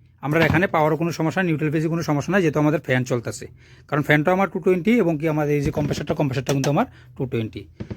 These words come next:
তো তাইলে আমরা প্রথমে ফার্স্টে এসে কী করলাম, যেহেতু আমার থার্মোস্ট্যাট আছে একটা,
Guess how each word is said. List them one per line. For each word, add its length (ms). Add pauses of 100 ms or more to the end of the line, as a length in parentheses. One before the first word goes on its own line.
(280)
তো 40 (100)
তাইলে 220
আমরা 200
প্রথমে 300
ফার্স্টে 320
এসে 160
কী 120
করলাম, 240 (180)
যেহেতু 200 (120)
আমার 200
থার্মোস্ট্যাট 360
আছে 140
একটা, 120